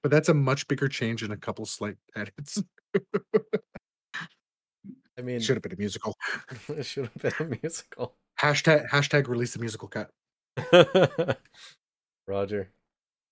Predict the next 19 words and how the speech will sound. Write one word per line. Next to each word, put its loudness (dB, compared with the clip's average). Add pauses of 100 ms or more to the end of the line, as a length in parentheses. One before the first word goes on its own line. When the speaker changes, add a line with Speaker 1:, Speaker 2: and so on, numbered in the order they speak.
(120)
Speaker 1:
<laughs> 2 (920)
Speaker 2:
We, 0
we -2
go 6
to 4
Twitter. -2
Can -6
we -2
make -2
that -4
trending? -8 (680)
Speaker 1:
<laughs> 2 (3000)
Not -8
until -2
the -4
Angela -4
Cut's, -10
uh, -14 (240)
trending. -10